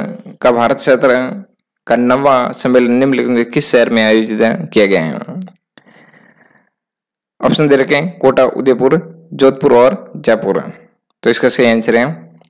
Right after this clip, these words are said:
दो नंबर, जयपुर। अगला क्वेश्चन है, एक सौ चौदह क्वेश्चन है, एफ़आईएसयू वर्ल्ड यूनिवर्सिटी गेम्स दो हज़ार तेईस की पदक तालिका में भारत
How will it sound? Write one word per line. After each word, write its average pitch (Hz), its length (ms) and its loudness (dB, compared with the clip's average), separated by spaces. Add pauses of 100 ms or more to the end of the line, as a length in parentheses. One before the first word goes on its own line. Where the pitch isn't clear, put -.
(200)
दो 117 140 4
नंबर, 98 300 -2 (1040)
जयपुर। 104 380 -2 (1800)
अगला 143 240 2
क्वेश्चन 143 320 -4
है, 170 280 -4 (380)
एक 135 60 0
सौ 143 140 2
चौदह 135 360 4
क्वेश्चन 127 360 -2
है, 139 240 -4 (1040)
एफ़आईएसयू 135 960 0 (400)
वर्ल्ड 135 260 2 (800)
यूनिवर्सिटी 139 640 0
गेम्स 123 380 -2
दो 120 100 4
हज़ार 117 140 4
तेईस 123 320 0
की 120 100 0
पदक 127 360 2
तालिका 117 300 2
में 110 120 0
भारत 110 280 -2